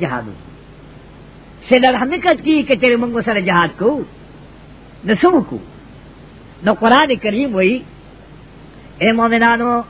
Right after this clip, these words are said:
لا تتخذوا آباءکم، من سے پلاران او وروڼه، که چیرې دی غوره کی کفر په توحید، کله که دی شرک غوره کی په توحید، نو دی سره به تعلق نه ساتي. ان دغه پلار به وجنې.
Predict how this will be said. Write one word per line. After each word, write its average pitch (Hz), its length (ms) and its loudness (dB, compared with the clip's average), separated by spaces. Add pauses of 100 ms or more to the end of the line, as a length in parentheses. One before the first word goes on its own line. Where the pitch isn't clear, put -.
(260)
لا 214 240 0
تتخذوا 220 600 -2
آباءکم، 233 600 -2 (300)
من 214 180 -2
سے 233 200 2
پلاران 233 460 2 (140)
او 190 100 -2
وروڼه، 233 400 -2 (560)
که 175 80 -4
چیرې 185 240 -4
دی 240 120 2
غوره 220 200 0
کی 226 180 -2
کفر 240 300 2
په 220 100 -2
توحید، 240 560 4 (520)
کله 311 180 4
که 269 140 -4
دی 262 180 -4
شرک 330 320 -4
غوره 240 260 -2
کی 226 120 -4
په 185 120 -6
توحید، 143 400 -6 (380)
نو 202 100 -4
دی 277 300 2
سره 254 160 4
به 254 100 2
تعلق 175 440 0 (200)
نه 165 100 -2
ساتي. - 360 -8 (1120)
ان 320 140 4 (140)
دغه 262 340 0
پلار 302 300 0
به 269 100 -2
وجنې. 196 400 -4